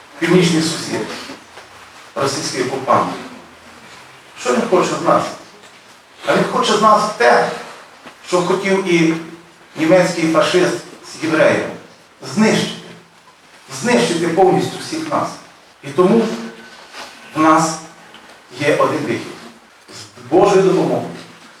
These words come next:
з молитвою і з, з усіма зусиллями, які ми маємо, вигнати це кодло із нашої землі.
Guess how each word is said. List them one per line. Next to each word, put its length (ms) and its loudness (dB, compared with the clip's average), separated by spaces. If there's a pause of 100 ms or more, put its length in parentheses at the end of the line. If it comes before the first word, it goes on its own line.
(160)
з 100 -6
молитвою 540 4 (760)
і 340 2 (200)
з, 420 -8
з 40 -8
усіма 480 4 (140)
зусиллями, 520 4
які 220 -2
ми 100 2
маємо, 360 4 (680)
вигнати 420 4 (120)
це 180 0 (460)
кодло 380 0 (680)
із 100 -12
нашої 300 -2
землі. 340 -16